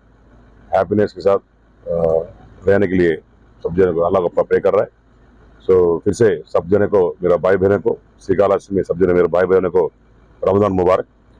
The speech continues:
దాని తర్వాత ఇప్పుడు ఏవైతే ఉందో లాస్ట్ టైమ్ ప్రామిస్ చేశానో దాని విధంగా మన వాల్ కూడా స్వామి వారికి కట్టిస్తాను, ఆ, అలాగే, ఆ, అది కూడా స్టార్ట్ అయిపోయింది, అది కూడా ఫినిష్, ఫినిషింగ్ స్టేజ్ లో ఉంది.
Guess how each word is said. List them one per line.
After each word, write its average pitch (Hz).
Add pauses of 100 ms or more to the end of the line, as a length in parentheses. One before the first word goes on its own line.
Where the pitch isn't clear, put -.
(360)
దాని 95
తర్వాత 131
ఇప్పుడు 120
ఏవైతే 135
ఉందో 127
లాస్ట్ 110
టైమ్ 123
ప్రామిస్ 110
చేశానో 110
దాని 104
విధంగా 110 (480)
మన 98
వాల్ 101
కూడా 110
స్వామి 98
వారికి 90
కట్టిస్తాను, 95 (240)
ఆ, 101
అలాగే, 98 (480)
ఆ, 87
అది 90
కూడా 104
స్టార్ట్ 98
అయిపోయింది, 95 (120)
అది 92
కూడా 98
ఫినిష్, 104
ఫినిషింగ్ 98
స్టేజ్ 98
లో 98
ఉంది. 107